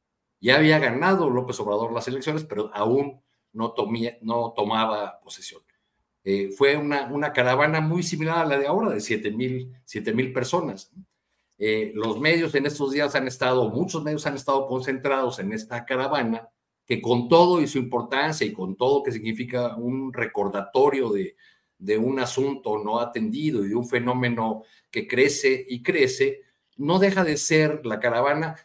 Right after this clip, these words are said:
simplemente, eh, la cara más vistosa o más mediática de un fenómeno imparable, porque los, los migrantes en caravana o no siguen, siguen y siguen, siguen cruzando, ¿no?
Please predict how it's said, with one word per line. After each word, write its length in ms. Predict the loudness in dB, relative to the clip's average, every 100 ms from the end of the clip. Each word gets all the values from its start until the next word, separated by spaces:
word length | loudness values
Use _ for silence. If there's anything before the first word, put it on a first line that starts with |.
| _
simplemente, 840 | -4 -4 0 0 0 -4 -6 -4
eh, 680 | -2 -2 -4 -8 -12 -16 -20 _ _ _ -18 -8
la 200 | -8 2
cara 240 | 4 6
más 240 | 4 0
vistosa 760 | -2 -4 -4 0 2 2 -2 -2
o 80 | 0
más 240 | 0 -2
mediática 800 | -2 0 0 0 -6 -8 -10 -10 -4
de 120 | -2
un 300 | 0 -2 -4
fenómeno 840 | -4 -4 0 0 0 0 -2 -2
imparable, 520 | -4 -4 -4 -2 -2
porque 260 | -4 -8 -6
los, 280 | -4 -6 -8 -20 -20 _
los 200 | -8 -6
migrantes 520 | -4 2 2 4 2 0
en 160 | -2
caravana 440 | 0 2 2 2 0
o 60 |
no 220 | 2 0
siguen, 800 | -2 -2 -2 0 -2 -2 -6 -12 _
siguen 420 | -10 -4 -4 -4
y 40 | -4
siguen, 280 | -4 -2 -2
siguen 280 | -4 -4
cruzando, 580 | -4 -6 -2 -2 -2 -4
¿no? 240 | -6 -10